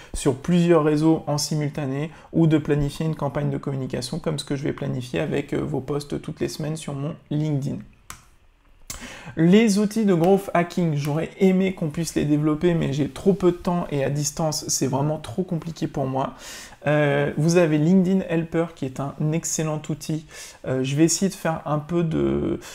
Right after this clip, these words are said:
euh, une approche sur LinkedIn Helper pour la prochaine fois, mais il faut vraiment que je travaille dessus parce qu'il est assez complexe. Euh, la particularité de LinkedIn Helper, c'est que ça va vous ajouter automatiquement,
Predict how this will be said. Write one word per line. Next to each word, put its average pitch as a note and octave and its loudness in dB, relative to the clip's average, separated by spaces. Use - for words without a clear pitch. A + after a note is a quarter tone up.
euh, D3 0
une D3+ 4
approche D3+ 2
sur D3 -2
LinkedIn C#3+ 0
Helper D3 0
pour D3 -4
la - 0
prochaine D#3 -4
fois, D3+ -2
mais C#3 0
il C3 -4
faut D3 -2
vraiment D#3 2
que D#3+ 0
je D3 -8
travaille C#3+ -2
dessus D3 -4
parce - -12
qu'il - -2
est B2 0
assez C3+ -2
complexe. D3+ -2
Euh, C3+ 2
la C3+ 4
particularité E3+ 0
de E3 0
LinkedIn D3+ 0
Helper, D3+ -2
c'est D#3 -4
que D3 -6
ça D3 -4
va C#3 -2
vous C#3+ -2
ajouter D#3+ 0
automatiquement, F3 0